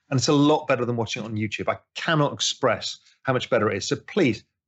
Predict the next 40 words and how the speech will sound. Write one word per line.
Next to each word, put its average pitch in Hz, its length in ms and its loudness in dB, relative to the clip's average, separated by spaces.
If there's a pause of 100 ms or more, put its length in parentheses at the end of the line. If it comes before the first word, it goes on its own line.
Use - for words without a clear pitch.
(200)
just 202 320 0
go 170 120 4
to 156 140 -2
real 151 220 2
vision 139 200 -4
dot 135 200 0
com 147 400 0 (460)
and 151 160 2
do 156 220 6
the 151 100 2
thing 147 220 0
you're 143 140 2
supposed 143 500 0
to 127 60 -10
do, 151 280 2 (1300)
because 160 300 0
that's - 360 0
where 160 80 4
you'll 147 160 4
get 160 160 0
the 139 80 -4
full 156 160 -2
experience. 147 460 0
I've - 140 -12
spent - 360 0 (140)
the - 80 -4
whole 196 240 0
year 160 220 4
almost 147 200 0
going 139 180 -2
bankrupt 135 560 -2
trying 117 140 -6
to 101 80 -4
build 139 220 2
this 123 140 0
damn 98 320 0
thing 98 200 -2
for 104 120 -4
you 95 120 2
guys. 98 380 2